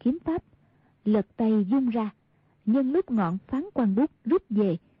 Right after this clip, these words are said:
nhưng chưa rút hết, đã chụp cứng đầu bút,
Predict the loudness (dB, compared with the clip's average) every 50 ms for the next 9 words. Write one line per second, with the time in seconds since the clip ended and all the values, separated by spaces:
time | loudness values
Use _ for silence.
0 | _ _ _ 0 0 2 2 2 0 0 -2 -4 _ -2 0 0 0 -2 -4 -4
1 | -6 -6 -6 -8 -14 _ _ _ _ _ _ _ -6 -4 -4 -2 -2 -4 -6 -6
2 | -2 -2 -2 -2 -2 _ _ -4 -2 -2 -2 -2 0 0 0 0 0 0 -2 -2